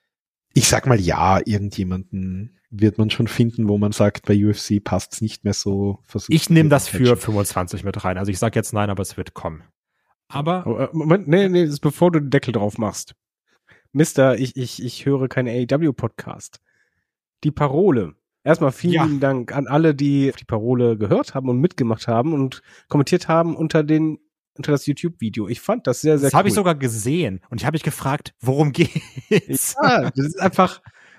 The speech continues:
Speaker 3: ähm, im Beweis, weil unsere Podcasts sind einfach viel zu lang,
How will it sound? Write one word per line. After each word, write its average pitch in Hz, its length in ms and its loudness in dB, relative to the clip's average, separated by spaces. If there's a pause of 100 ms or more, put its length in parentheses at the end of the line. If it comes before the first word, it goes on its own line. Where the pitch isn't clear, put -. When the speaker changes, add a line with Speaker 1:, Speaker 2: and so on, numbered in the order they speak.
(160)
Speaker 3:
ähm, 156 180 -8
im 160 180 0
Beweis, 131 640 2
weil 147 340 2
unsere 147 260 -4
Podcasts - 400 -4
sind 123 100 -8
einfach 120 280 -4
viel 180 340 0
zu - 140 -6
lang, 107 320 -2